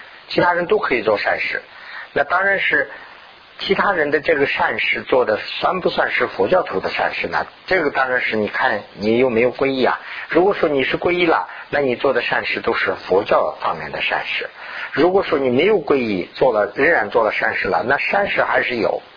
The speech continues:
善德还是有，好的，就这个福德还是有，但是呢，你还没有皈依，哎，这个是一个它的一个区分呢，这是第一部分。那么第二，第二呢，就是说成，成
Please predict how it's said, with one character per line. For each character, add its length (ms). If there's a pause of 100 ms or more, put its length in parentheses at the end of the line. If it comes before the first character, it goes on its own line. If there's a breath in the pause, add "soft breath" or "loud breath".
(160)
善 340
德 200
还 220
是 120
有， 280
好 260
的， 240 (380 loud breath)
就 160
这 160
个 140
福 200
德 160
还 260
是 120
有， 240 (180 loud breath)
但 160
是 80
呢， 100
你 140
还 160
没 120
有 140
皈 160
依， 260 (280)
哎， 240
这 140
个 80
是 180
一 120
个 100
它 180
的 100
一 120
个 80
区 220
分 180
呢， 80 (380 loud breath)
这 100
是 300 (260)
第 100
一 200
部 120
分。 200 (1040 loud breath)
那 100
么 140
第 260
二， 300 (480 loud breath)
第 160
二 240
呢， 160
就 140
是 160
说 320
成， 380 (560 loud breath)
成 420